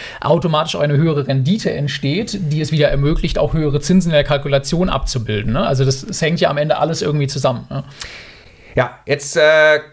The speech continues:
Speaker 2: komme ich zu, äh, ein paar Aussagen. Du sagst mir, ob du mitgehst und dann zu Handlungsempfehlungen. Ähm,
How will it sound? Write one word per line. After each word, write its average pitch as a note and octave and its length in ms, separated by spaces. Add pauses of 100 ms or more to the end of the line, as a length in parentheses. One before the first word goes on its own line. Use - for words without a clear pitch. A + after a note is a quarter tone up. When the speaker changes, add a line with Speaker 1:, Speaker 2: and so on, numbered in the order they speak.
Speaker 2:
komme D#3 260
ich D#3+ 160
zu, C#3 420
äh, C3 460
ein A#2+ 180
paar G#2+ 200
Aussagen. F#3 420
Du E3 80
sagst C3 300
mir, A#2 80
ob A2 80
du A#2+ 80
mitgehst F#3+ 520
und B2+ 140
dann A#2+ 220
zu A#2 120
Handlungsempfehlungen. G#2 920 (420)
Ähm, B2 640